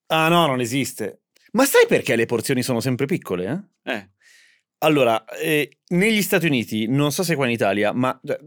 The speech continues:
Speaker 1: c-, c'è un po' il meme, no? Tu dici, p-, prendi i ravioli, ah, per cinque persone,
Speaker 2: Eh.
Speaker 1: s-, tre ravioli, dici,
Speaker 2: Eh.
Speaker 1: che cazzo dici? Ehm, perché la, il,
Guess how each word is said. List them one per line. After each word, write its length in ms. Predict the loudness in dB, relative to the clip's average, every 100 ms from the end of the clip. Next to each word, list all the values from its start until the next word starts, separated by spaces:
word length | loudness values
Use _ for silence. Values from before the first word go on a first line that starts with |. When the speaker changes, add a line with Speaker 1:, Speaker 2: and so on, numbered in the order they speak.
| -20 -14
Speaker 1:
c-, 200 | -12 -2
c'è 120 | 0
un 80 | 2
po' 100 | 2
il 60 |
meme, 260 | 2 0 -2
no? 160 | -2 -4
Tu 120 | -4
dici, 580 | -6 -4 -2 -2 -2 -4
p-, 80 | -6
prendi 220 | -4 0
i 40 | 2
ravioli, 460 | 2 4 4 4
ah, 140 | 2 2
per 140 | 0
cinque 360 | -2 0 2 2
persone, 500 | 2 2 2 4 2
Speaker 2:
Eh. 40 |
Speaker 1:
s-, 140 | -2 -2
tre 160 | 2
ravioli, 320 | 2 2 2 2
dici, 120 | 0
Speaker 2:
Eh. 20 |
Speaker 1:
che 140 | -2 0
cazzo 280 | 0 0
dici? 180 | -2 -4 -12 -16 -16 -18 -20 _ _
Ehm, 560 | 0 2 2 0 -4 _ _ _
perché 1080 | 0 2 0 0 2 4 4 4 2 0 _
la, 320 | -4 2 2 0
il, 100 | 0